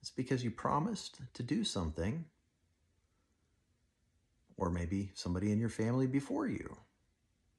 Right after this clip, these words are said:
promised to do something and then didn't follow through. The good news is there's so much grace. We just have to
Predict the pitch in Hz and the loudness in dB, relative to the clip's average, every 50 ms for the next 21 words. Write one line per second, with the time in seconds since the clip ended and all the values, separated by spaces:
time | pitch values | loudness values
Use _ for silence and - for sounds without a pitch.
0 | _ _ _ _ _ _ _ _ _ _ _ _ _ _ _ _ _ - _ - | _ _ _ _ _ _ _ _ _ _ _ _ _ _ _ _ _ -18 _ -2
1 | - 110 117 139 160 185 185 - - - - - - - - _ _ _ - 113 | 4 6 8 8 8 6 2 0 -2 -6 -10 -12 -16 -20 -20 _ _ _ -2 -2
2 | 104 101 131 233 254 - - 90 76 69 - - 78 82 104 113 98 92 104 107 | 0 2 2 2 2 2 0 -2 -2 -2 -2 -2 -2 -2 0 0 0 2 2 2
3 | 113 113 120 113 - _ _ _ _ _ _ _ _ _ _ _ _ _ _ _ | 2 0 -2 -6 -10 _ _ _ _ _ _ _ _ _ _ _ _ _ _ _
4 | _ _ _ _ _ _ _ _ _ _ _ _ _ _ _ _ _ _ _ _ | _ _ _ _ _ _ _ _ _ _ _ _ _ _ _ _ _ _ _ _
5 | _ _ _ - 117 - 69 - - - 131 139 165 180 175 - - 285 359 381 | _ _ _ 2 2 2 2 -2 2 2 4 4 4 2 2 0 0 0 0 0
6 | - - 98 90 - _ _ _ _ _ _ _ _ _ _ _ _ _ _ _ | 0 -2 -6 -10 -16 _ _ _ _ _ _ _ _ _ _ _ _ _ _ _
7 | _ _ _ _ _ _ _ _ _ _ _ _ _ _ _ _ _ _ - 104 | _ _ _ _ _ _ _ _ _ _ _ _ _ _ _ _ _ _ -6 2
8 | 104 113 107 - 185 233 262 302 254 160 123 110 92 82 - 85 80 87 101 117 | 2 2 4 4 4 4 4 6 4 4 4 4 4 2 0 0 2 2 2 0
9 | 147 - - - - - _ _ _ _ _ _ _ _ _ _ _ _ _ - | -2 -4 -6 -8 -10 -12 _ _ _ _ _ _ _ _ _ _ _ _ _ -20
10 | _ _ _ _ - 82 85 80 80 - - - 101 98 107 113 110 98 104 123 | _ _ _ _ -4 -4 -2 -2 -4 -6 -2 0 0 2 2 2 2 2 0 0
11 | - - - - 117 76 78 - - - - - - _ _ _ _ _ _ _ | -4 -6 -4 -2 -2 -2 -2 -6 -6 -6 -8 -8 -12 _ _ _ _ _ _ _
12 | _ _ _ _ _ _ _ _ _ _ _ _ _ _ _ _ _ _ _ _ | _ _ _ _ _ _ _ _ _ _ _ _ _ _ _ _ _ _ _ _
13 | - 87 90 85 - 143 - - 110 92 87 - - - 107 98 | -4 -4 -4 -4 -4 -8 -4 -2 0 0 0 0 -2 -4 -4 -4